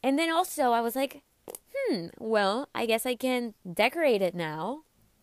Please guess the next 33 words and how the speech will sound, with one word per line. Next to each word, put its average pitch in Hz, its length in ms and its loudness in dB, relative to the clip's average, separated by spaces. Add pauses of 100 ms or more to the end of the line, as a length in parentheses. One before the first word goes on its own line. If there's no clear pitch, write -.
(720)
How 262 140 2
do 294 260 2
I 277 300 8
wanna 208 320 4
decorate 180 580 4
my 190 300 4
living 202 340 0
room?" 156 400 -4 (160)
<laughs> 254 180 0 (480)
And 320 160 0
it 359 120 2
was 370 180 0
just 392 180 2
kind 440 160 2
of 427 60 0
like, 381 160 4
"Okay, 339 540 4
okay, 226 280 2
let 180 280 0
me 240 160 0
think 262 260 0
about 247 360 2 (600)
what 185 400 0
style 262 320 2
I 285 160 2
like." 277 420 2
And 190 140 -2
I 190 60 -2
started 214 340 0
making 240 540 -2
kinda 269 200 -6
like 285 120 -2
a 220 80 -6